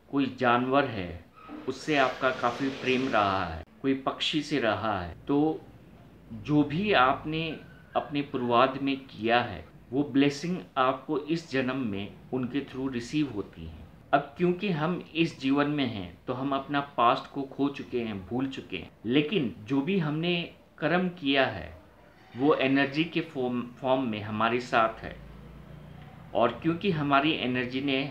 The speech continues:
हमारी हर एक जीवन को देखा है, हमारे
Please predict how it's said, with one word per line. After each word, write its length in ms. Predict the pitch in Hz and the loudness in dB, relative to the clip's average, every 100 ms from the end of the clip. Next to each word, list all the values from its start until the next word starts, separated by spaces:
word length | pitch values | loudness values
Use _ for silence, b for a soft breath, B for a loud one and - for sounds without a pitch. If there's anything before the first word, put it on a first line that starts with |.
| - | -8
हमारी 500 | - 107 117 120 139 | -6 2 4 4 2
हर 280 | 127 113 139 | 0 0 2
एक 160 | 147 127 | 2 0
जीवन 320 | 120 123 131 | -2 0 0
को 120 | 131 | -4
देखा 420 | 110 104 101 127 | -4 -4 -4 0
है, 200 | 110 82 78 B B B B - | -2 -2 -12 B B B B -4
हमारे 600 | 120 117 127 147 139 | 2 4 4 2 0